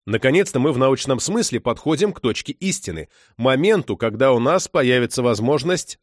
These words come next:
на практике проверить это. Если вам трудно представить, как обучиться испытывать новое чувство, разрешите напомнить, что вы уже проделывали это в младенчестве.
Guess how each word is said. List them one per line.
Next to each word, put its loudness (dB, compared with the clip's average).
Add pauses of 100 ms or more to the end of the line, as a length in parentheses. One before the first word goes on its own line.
на 0
практике -2
проверить -2
это. -16 (960)
Если 0
вам 4
трудно 0
представить, 0
как 0
обучиться -2 (400)
испытывать 0
новое 2
чувство, -4 (260)
разрешите 0
напомнить, 2
что -4
вы 0
уже 0
проделывали 2
это 0
в 0
младенчестве. -2